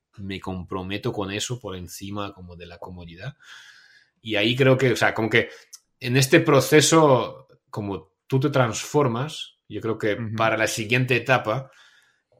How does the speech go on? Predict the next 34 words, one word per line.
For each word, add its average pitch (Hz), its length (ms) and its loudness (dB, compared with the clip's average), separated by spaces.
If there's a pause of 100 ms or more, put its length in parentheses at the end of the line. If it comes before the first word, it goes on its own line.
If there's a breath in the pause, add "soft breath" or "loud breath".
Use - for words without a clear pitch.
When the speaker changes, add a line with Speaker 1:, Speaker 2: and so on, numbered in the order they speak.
(140)
Speaker 1:
sales - 960 0
como 107 220 -8
mucho 110 260 -8
más 113 140 -2
reforzado, 113 580 -4
con 107 160 -4
más 107 140 -2
capacidad, 90 680 -8
¿no? 107 120 -14
De 98 100 -14
lo 80 100 -14
que 78 120 -20
sea, 76 260 -14
después 82 320 -12
de 85 80 -10
ganar, 92 400 -8
de 85 120 -12
crear, 95 500 -8
de, 85 280 -14
¿no? 104 200 -16
de 92 80 -12
lo 85 100 -16
que - 80 -20
sea, 78 300 -18
de 78 80 -20
invertir, 98 480 -10
lo 90 100 -16
que - 100 -20
tú - 120 -20
quieras. 87 340 -12
Pero 104 120 -6
es - 60 -6
como 110 200 -4
que 104 300 -4